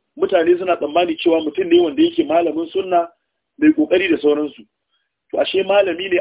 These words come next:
akalani mai tsananin adawa da sunnan manzo sallallahu alaihi wasallam. Wannan malami yana izgili ga littattafan hadisi. Yana izgili ga Sahih al-Bukhari, yana izgili ga Sahih Muslim,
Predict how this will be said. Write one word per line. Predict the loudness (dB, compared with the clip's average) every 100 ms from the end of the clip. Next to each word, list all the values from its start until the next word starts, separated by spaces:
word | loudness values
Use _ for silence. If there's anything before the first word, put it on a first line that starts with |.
| -4
akalani | -4 -2 -2 -4 -10 _ _ _ _ _ _
mai | 0 0
tsananin | 2 0 0 -2 -2
adawa | -2 2 2 2 2
da | -2
sunnan | -4 -4 -4 -4
manzo | -4 2 2 4
sallallahu | 2 2 2 2 0
alaihi | 0 -2 -2
wasallam. | -6 -6 -8 -12 _ _ _ _ -2
Wannan | 0 2
malami | 2 2 2 0
yana | 0 -2 -4
izgili | -6 -4 -4 -2
ga | -4
littattafan | -4 -8 -6 -4 -2
hadisi. | -2 -4 -10 -16 _ _ _ _ _ _ _ _ -6
Yana | -2 -2 -2
izgili | -6 -4 -4 -2
ga | -2
Sahih | 2 2
al-Bukhari, | 2 -2 -4 -2 -2 -8 _ _ -2
yana | 0 0 0
izgili | -4 -4 -4
ga | -4
Sahih | -2 0 0
Muslim, | -2 -6 -6